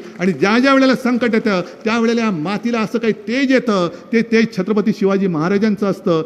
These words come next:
आणि ते तेज एवढं प्रखर असतं की जो अंगावर येईल, त्याला आडवा केल्याशिवाय हे तेज शांत होत नाही. आणि त्या सगळ्या तेजाचे आपण वारसदार आहोत. इंडिया आघाडीमध्ये कोण राहिले, राहतील,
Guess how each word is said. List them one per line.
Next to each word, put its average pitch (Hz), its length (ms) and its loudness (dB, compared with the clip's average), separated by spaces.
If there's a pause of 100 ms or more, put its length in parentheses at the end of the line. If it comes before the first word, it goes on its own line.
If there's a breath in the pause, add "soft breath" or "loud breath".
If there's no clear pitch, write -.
(180 loud breath)
आणि 175 160 -6
ते 202 60 2
तेज 214 220 0
एवढं 214 160 2
प्रखर 294 360 0
असतं 185 440 0 (1300)
की - 80 2
जो 220 160 4
अंगावर 269 540 4
येईल, 196 640 -2
त्याला 185 180 -2
आडवा 175 340 -2
केल्याशिवाय 196 760 -2 (200)
हे 185 100 0
तेज 180 360 -2
शांत 156 260 -6
होत 135 240 0
नाही. 98 260 -6 (1900)
आणि 131 160 0
त्या 185 240 0 (100)
सगळ्या 175 180 -2
तेजाचे 175 460 0
आपण 170 220 -4
वारसदार 143 460 -2
आहोत. 120 240 -2 (1040)
इंडिया 185 280 0
आघाडीमध्ये 190 500 2
कोण 208 300 0
राहिले, 185 380 0 (380)
राहतील, 180 560 2